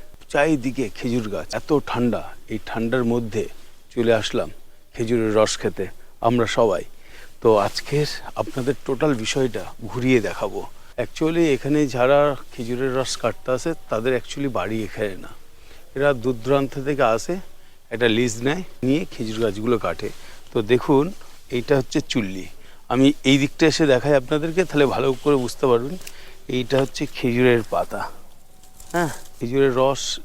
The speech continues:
অনেকে কিনতে আসে, কেনার পরে যে অবশিষ্ট রসটা থাকে, তখন এটা গুড় তৈরি হয়। এই খেজুর পাতা দিয়ে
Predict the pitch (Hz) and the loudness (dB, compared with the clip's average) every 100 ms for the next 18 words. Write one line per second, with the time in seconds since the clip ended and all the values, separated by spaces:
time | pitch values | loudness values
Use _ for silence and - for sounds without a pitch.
0 | - - 120 113 127 - 117 104 120 110 | -8 -2 0 0 -2 -2 -2 2 2 2
1 | 143 147 - - - - - - 135 143 | -2 -6 -12 -16 -16 -18 -20 0 2 4
2 | 135 147 143 127 117 123 110 117 139 135 | 2 2 4 2 2 2 2 0 -4 -4
3 | - 127 110 - - 131 117 147 196 - | 0 0 0 -2 -4 -2 -2 -2 -6 -10
4 | - - - 123 117 131 113 156 117 127 | -16 -20 -8 -2 0 0 0 0 2 2
5 | 123 - 101 87 92 95 - - - 127 | 2 0 -4 -4 -6 -6 -8 -10 -6 -6
6 | - 123 139 131 135 147 123 90 | -4 -2 -2 0 2 2 0 -6